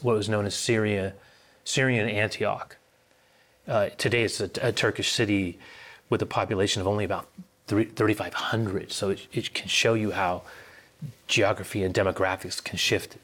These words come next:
over the course of time. But Antioch was about three hundred miles north of Jerusalem, about twenty miles inland from the Mediterranean Sea, and many considered Syrian Antioch to be the third greatest city in the Roman Empire, behind only Rome and,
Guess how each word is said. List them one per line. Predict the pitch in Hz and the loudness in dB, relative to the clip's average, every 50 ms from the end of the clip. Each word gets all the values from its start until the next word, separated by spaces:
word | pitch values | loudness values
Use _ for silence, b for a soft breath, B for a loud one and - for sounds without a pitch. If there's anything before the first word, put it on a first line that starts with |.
| _ - - - - - - | _ -20 -20 -20 -20 -10 -6
over | 117 104 98 101 | -4 -2 -2 -4
the | - | -6
course | - - - 113 98 - - | -6 -2 0 0 0 0 -2
of | 98 - - | -6 -8 -10
time. | - - 123 107 92 95 95 92 B B B B B B B B B B B B B B - - | -6 -2 0 0 0 -2 -4 -6 B B B B B B B B B B B B B B -4 0
But | 117 107 | 2 2
Antioch | 113 117 120 123 113 104 110 107 - | 2 2 2 4 4 2 2 0 -2
was | - 101 92 | -4 -4 -2
about | 98 110 98 92 - | 0 0 0 0 0
three | - 127 120 | 0 0 2
hundred | 107 110 104 104 | 2 2 2 4
miles | 104 104 104 110 107 90 | 4 4 4 4 2 2
north | 101 98 101 107 - | 0 0 0 2 2
of | 110 104 | 2 2
Jerusalem, | - - 110 110 104 - - 120 107 107 | 2 2 2 2 2 2 0 0 0 2
about | 104 101 95 87 - | 2 2 2 2 0
twenty | - - 123 110 104 | -2 0 0 0 2
miles | 101 104 101 101 101 101 98 - | 2 2 2 2 2 0 -2 -4
inland | 110 110 104 110 107 101 | -2 -2 0 0 0 0
from | 107 101 | -2 0
the | 95 | 2
Mediterranean | 95 104 98 104 - - - 107 101 98 98 95 | 2 2 2 2 0 0 0 0 0 0 0 -2
Sea, | - - - 110 101 101 B B B B B B B B B B B B | -2 0 0 0 0 0 B B B B B B B B B B B B
and | - 113 107 101 | 0 0 2 2
many | 107 110 113 113 107 | 2 2 2 2 0
considered | - - - 104 - 113 110 107 | -2 -4 -6 -4 0 0 0 0
Syrian | 101 - - 110 104 107 104 101 98 101 | 0 0 0 2 2 2 2 0 0 0
Antioch | 95 98 107 104 - - 113 95 95 95 - - | -2 -2 -2 -2 0 0 0 0 0 0 -2 -4
to | - - 107 | -4 -4 -2
be | 92 - 107 104 101 98 98 95 B B B B B - | 0 2 2 2 4 2 0 -2 B B B B B -8
the | - | -8
third | - - 120 110 110 110 - | -4 0 0 0 0 0 0
greatest | - 104 107 104 - - | 0 2 2 2 0 0
city | - 123 135 131 | 0 0 0 0
in | 120 | 0
the | 101 | 0
Roman | 92 107 107 110 107 | 2 2 2 2 2
Empire, | 139 175 - - 95 95 95 | 2 0 0 2 2 2 4
behind | 90 101 107 117 110 107 | 2 2 4 2 2 2
only | 98 101 110 117 113 101 | 2 2 2 0 0 0
Rome | 95 95 98 98 110 113 110 | 0 2 2 4 4 2 2
and, | 95 95 95 | 0 -2 -4